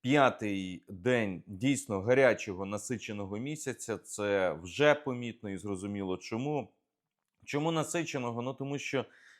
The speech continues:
події на фронті складні. Ви бачите, що ворог активізовується, намагається створювати для нас, е, проблеми.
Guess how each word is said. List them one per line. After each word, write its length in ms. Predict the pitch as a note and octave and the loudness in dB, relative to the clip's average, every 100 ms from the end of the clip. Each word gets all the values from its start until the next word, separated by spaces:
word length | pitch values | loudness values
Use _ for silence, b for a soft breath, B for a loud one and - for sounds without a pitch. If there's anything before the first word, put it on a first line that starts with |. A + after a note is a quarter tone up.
| B | B
події 400 | C#3+ C#3 F#3+ E3+ | -2 0 0 2
на 140 | D3+ C3+ | 0 -2
фронті 420 | C#3+ C3+ A#2+ B2 | 0 -2 -2 -6
складні. 520 | - A#2+ A2+ A#2+ A#2+ | -4 -4 -4 -4 -2
Ви 140 | G#2+ | -2
бачите, 520 | G#2 A#2 G#2+ - - F#2 | 4 4 4 0 -6 -8
що 220 | - G#2 | -6 -4
ворог 320 | G#2+ G#2 F#2+ | 0 0 -2
активізовується, 1080 | G2 - A2 G#2+ G2+ D3+ C#3+ B2+ A2 - G#2+ B B B _ | -6 -6 -6 -4 -2 -2 0 -2 -4 -2 -2 B B B _
намагається 960 | G#2+ A#2+ A#2 B2 A2+ G2+ - A2 G2 D#2 _ _ _ _ _ _ - | 0 2 4 4 4 2 2 4 4 2 _ _ _ _ _ _ -14
створювати 600 | G#2+ A#2+ C3 A#2 G#2+ G#2+ | -10 2 2 4 2 0
для 180 | G2+ A2 | -2 -2
нас, 520 | A2 G#2+ G2 F#2+ - | 0 0 -2 -4 -6
е, 600 | F#2 F#2 F#2 F#2 F2+ F2 F2 | -2 0 2 0 0 -2 -2
проблеми. 640 | A#2 A#2+ B2+ E3 D#3+ C#3 | 0 0 4 2 2 -2